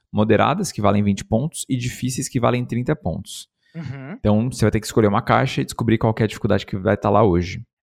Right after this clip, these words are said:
Speaker 1: Depois que você responder a tua primeira pergunta, você pode mudar de caixa e, enfim, tentar descobrir qual que é a outra, de acordo com a tua,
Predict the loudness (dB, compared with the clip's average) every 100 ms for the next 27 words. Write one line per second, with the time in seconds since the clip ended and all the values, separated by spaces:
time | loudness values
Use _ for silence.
0 | _ 0 2 2 2 2 4 6 6 6
1 | 4 2 2 2 0 2 0 2 0 0
2 | -2 0 -2 -2 -14 _ _ _ -6 -4
3 | 2 4 4 2 -6 -8 -6 -2 2 2
4 | 2 0 2 4 2 -2 0 2 2 0
5 | 0 -2 -4 -6 -2 0 0 0 0 -2
6 | 0 -2 2 2 2 2 2 0 0 -4
7 | -4 -16 -20 _ 2 2 2 0 0